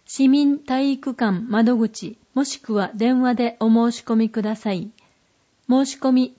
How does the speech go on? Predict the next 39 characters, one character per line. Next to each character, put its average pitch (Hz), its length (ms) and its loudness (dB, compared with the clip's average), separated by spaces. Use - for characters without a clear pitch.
問 254 240 0
い 240 60 2
合 226 60 0
わ 226 160 0
せ、 - 280 -6
ス - 180 -20
ポ 285 200 2
ー 277 60 -2
ツ 277 180 -4
文 262 260 0
化 254 160 -2
課、 254 280 -4
電 240 300 4
話、 220 220 0
六 254 280 0
八 269 320 0
の 180 220 -2
零 254 340 0
七 254 340 4
四 220 380 4
七。 208 340 0
初 269 340 -2
め 320 140 0
て 233 200 -2
の 196 220 -4
フ 269 120 -2
ィ - 40 4
ッ 233 40 -8
ト 285 140 0
ネ 294 100 -2
ス 285 160 -8
ヨ 277 220 0
ガ。 202 240 -4
初 - 220 -4
心 294 220 -4
者 285 180 -2
向 277 160 2
け 262 160 0
の 254 240 -2